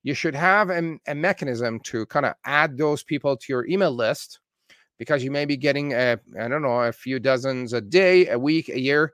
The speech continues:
but over time, that also adds to your email list, which you could use for your marketing. Now,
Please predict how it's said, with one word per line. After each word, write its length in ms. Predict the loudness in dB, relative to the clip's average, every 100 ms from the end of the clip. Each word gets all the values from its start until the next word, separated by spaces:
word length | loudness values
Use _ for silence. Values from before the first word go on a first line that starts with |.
| _ _ 0
but 120 | 4
over 180 | 4 2
time, 420 | 0 2 2 0 0
that 180 | 4 6
also 280 | 4 2
adds 340 | -2 -2 -4 -6
to 100 | -6
your 280 | -4 -6 -8 _ _ _ -4
email 260 | 2 2
list, 320 | 2 0 0
which 180 | -4 -6
you 60 | -10
could 120 | -10
use 260 | -6 -6 -8
for 260 | -8 -6
your 300 | -6 -8 -10 -14 0
marketing. 420 | 0 0 -4 -14 _ _ -20 _ 2
Now, 220 | 2